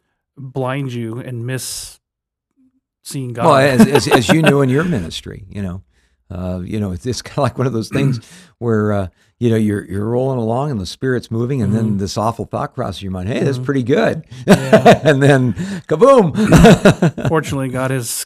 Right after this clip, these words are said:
Speaker 1: kept a consistent stream of humility throughout the years. <laughs>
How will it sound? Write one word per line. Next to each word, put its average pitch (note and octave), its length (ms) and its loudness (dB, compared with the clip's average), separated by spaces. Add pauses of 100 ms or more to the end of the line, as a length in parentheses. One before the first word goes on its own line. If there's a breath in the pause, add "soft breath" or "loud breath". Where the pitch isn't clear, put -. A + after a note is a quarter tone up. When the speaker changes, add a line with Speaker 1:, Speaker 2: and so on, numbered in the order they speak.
Speaker 1:
kept D3 240 -6
a C3 60 -8
consistent - 580 -8
stream C3+ 400 -8
of B2 140 -8
humility B2+ 560 -6
throughout A#2 440 -8
the A#2 140 -10
years. A#2+ 440 -4
<laughs> D3 60 4